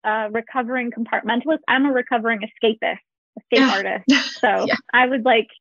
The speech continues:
Speaker 1: like, how do we
Speaker 2: <laughs>
Speaker 1: escape these feelings? What can we
Speaker 2: Uh-huh.
Speaker 1: do? Can we zone out on Instagram? Can we zone out on Netflix? Can we put
Speaker 2: Mm-hmm.
Speaker 1: all of our attention into our kids and just be all
Speaker 2: Do
Speaker 1: about our
Speaker 2: that
Speaker 1: kids
Speaker 2: thing.
Speaker 1: twenty-four seven?
Speaker 2: Yeah. Yeah.
Speaker 1: There's so many ways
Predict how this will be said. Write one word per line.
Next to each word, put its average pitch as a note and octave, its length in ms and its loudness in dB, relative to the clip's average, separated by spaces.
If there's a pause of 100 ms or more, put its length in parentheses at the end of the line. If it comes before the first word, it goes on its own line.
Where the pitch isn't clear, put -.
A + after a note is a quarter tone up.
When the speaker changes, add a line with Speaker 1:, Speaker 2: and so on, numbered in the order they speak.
(220)
Speaker 1:
like, A#3+ 160 0
how D4 140 6
do - 80 4
we G4 80 4
Speaker 2:
<laughs> C#4 140 0
Speaker 1:
escape D#4 360 -2
these D#4 160 0 (100)
feelings? G#3 540 -2
What A#3 280 0
can D#4+ 180 0
we E4 80 2
Speaker 2:
Uh-huh. - 140 2
Speaker 1:
do? - 180 2
Can C4 160 0
we B3 240 -2 (400)
zone D4 220 2
out D4+ 160 2
on C#4+ 140 0
Instagram? A#3+ 840 -4
Can A#3 200 -2
we G#3 480 -4
zone C#4 220 6
out C#4 140 6
on B3+ 160 2
Netflix? B3 580 0 (180)
Can A#3+ 120 -6
we G#3 200 -8
put - 120 2
Speaker 2:
Mm-hmm. A3+ 60 0
Speaker 1:
all F#4+ 200 4
of F#4 60 -2
our G4 160 4
attention F#4 400 -2
into E4 160 -4
our C#4 120 0
kids E4+ 360 -4
and C#4 140 -4
just D#4+ 140 -4 (440)
be E4+ 320 4
all F4+ 240 2
Speaker 2:
Do C4+ 80 2
Speaker 1:
about C4 180 0
our C#4+ 80 2
Speaker 2:
that C4 60 -6
Speaker 1:
kids C#4 180 -4
Speaker 2:
thing. C4 80 -4
Speaker 1:
twenty-four D#4+ 460 -2 (100)
seven? D#4+ 440 -4 (140)
Speaker 2:
Yeah. C#4 100 -8 (720)
Yeah. C4+ 140 -6
Speaker 1:
There's D#4 160 -4 (160)
so D4 160 2
many C#4+ 240 4
ways C4+ 440 -2